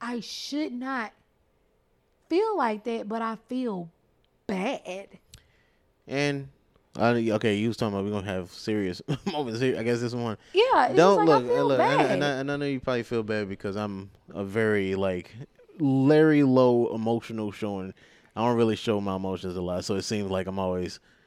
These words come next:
Speaker 2: well, I, I am kinda always <laughs>
Speaker 1: Irritated.
Speaker 2: irritated, but it's, like, for my own reasons.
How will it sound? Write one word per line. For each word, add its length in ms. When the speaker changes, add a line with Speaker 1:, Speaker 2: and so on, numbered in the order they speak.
Speaker 2:
well, 160
I, 120
I 300
am 140
kinda 340
always 440
<laughs> 1160
Speaker 1:
Irritated. 540
Speaker 2:
irritated, 580
but 120
it's, 160
like, 240
for 260
my 140
own 180
reasons. 400